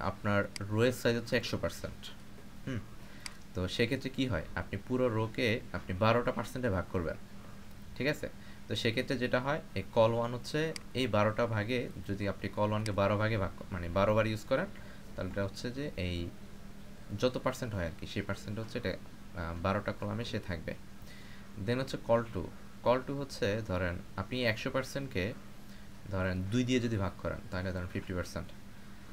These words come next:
তো মানে এক কলাম যদি হয়, তাহলে হচ্ছে আপনি লিখতে হবে বারো বার, তাহলে হচ্ছে সে বারোটা কলামকে, আহ, ধরবে।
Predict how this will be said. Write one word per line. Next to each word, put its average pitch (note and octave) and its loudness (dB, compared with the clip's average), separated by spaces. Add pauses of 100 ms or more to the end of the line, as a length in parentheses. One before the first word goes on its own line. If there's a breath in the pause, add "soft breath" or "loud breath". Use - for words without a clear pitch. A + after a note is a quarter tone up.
(220)
তো F2 -2 (760)
মানে F2+ -2
এক - 4
কলাম C#3 6
যদি C3+ 0
হয়, D3 0
তাহলে A2+ -2
হচ্ছে A2 -2
আপনি A2+ -2
লিখতে A2+ -2
হবে G2 2
বারো G2 2
বার, - 2 (260)
তাহলে F#2+ -2
হচ্ছে G2+ -4
সে A2 -4
বারোটা F#2+ 2
কলামকে, F#2 -2
আহ, - -6
ধরবে। F#2 0